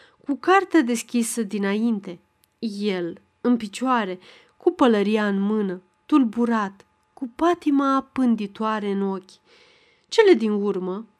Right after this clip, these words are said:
raze ale zilei, mângâiau obrajii fetei, înfrumusețând-o. „Nu-ți place să stai lângă mine, colea?” îi zise Roza, arătându-i un colț din haina pe care se tolănea.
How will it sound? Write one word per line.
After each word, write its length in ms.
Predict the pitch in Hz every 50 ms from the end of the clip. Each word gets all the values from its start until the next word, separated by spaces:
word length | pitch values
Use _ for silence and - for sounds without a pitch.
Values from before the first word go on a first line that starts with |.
| _ _ _
raze 480 | - - 214 214 214 214 208 196 202 202
ale 260 | 196 196 202 196 196
zilei, 580 | 196 196 - 208 202 196 185 185 185 214 220 _ _ _
mângâiau 560 | - 269 294 285 269 285 294 302 320 320 311
obrajii 480 | 277 220 202 233 247 247 233 226 220 202
fetei, 600 | - - - - 208 190 190 - - 175 175 175 _ _ _ _ _ _ _ _ _
înfrumusețând-o. 1300 | - 302 302 285 - - 247 233 226 220 214 196 - - 196 196 - - 202 190 185 185 175 175 170 170 _ _ _ _ _ _ _ _ _ _ _ _ _ _ _ _ _
„Nu-ți 340 | - 226 226 226 277 302 -
place 340 | - 403 403 403 392 - 370
să 160 | 359 349 339
stai 260 | 311 - 311 302 285
lângă 280 | 262 262 254 240 226 233
mine, 480 | 214 233 285 311 302 269 233 185 196 - _ _ _ _
colea?” 560 | _ - - 254 320 349 349 330 247 196 190 - _ _ _ _ _ _ _ _ _ _ _ _ _ _ _ _
îi 180 | - 262 262 247
zise 480 | 226 226 262 277 - - - 262 240
Roza, 560 | 233 226 220 202 196 185 - 190 190 220 - _ _ _ _ _ _ _ _ _
arătându-i 840 | - 320 320 320 311 320 - 320 349 320 311 311 302 302 285 - -
un 220 | - 254 262 247 226
colț 600 | 226 - - 220 196 196 196 226 233 - - - _ _
din 180 | - 294 302
haina 460 | 285 - - 302 320 330 302 302 302 262
pe 160 | - 233 226
care 260 | 226 226 220 220 226
se 240 | 220 - - 226 208
tolănea. 640 | 208 - 220 208 202 202 196 196 196 190 185 170 -